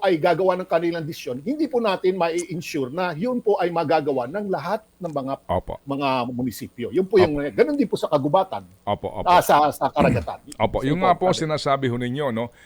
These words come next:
Speaker 2: Ah, kung unawain po natin ito, ay tama naman. Opo, dapat din ang mga L G U, sila numero uno ang
Speaker 1: Tama po.
Speaker 2: nangangalaga at nagpabibigay ng panuntunan kung saan ba dapat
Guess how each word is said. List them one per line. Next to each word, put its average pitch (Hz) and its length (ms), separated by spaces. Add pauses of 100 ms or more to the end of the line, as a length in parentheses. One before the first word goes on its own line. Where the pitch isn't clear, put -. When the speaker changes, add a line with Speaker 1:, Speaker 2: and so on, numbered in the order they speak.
(260)
Speaker 2:
Ah, - 80
kung 123 160
unawain 147 560
po 147 80
natin 151 400
ito, 120 560
ay 202 160
tama 247 320
naman. 196 480 (240)
Opo, 127 400
dapat 147 400
din 180 400
ang 135 160
mga 131 240
L 151 240
G 156 400
U, 123 160
sila 214 400
numero 202 560
uno 135 480 (640)
ang 160 320
Speaker 1:
Tama 156 80
po. 151 80
Speaker 2:
nangangalaga 147 1300
at 123 240
nagpabibigay 123 1120
ng 135 80
panuntunan 160 880
kung 143 160
saan 185 400
ba 160 80
dapat 131 320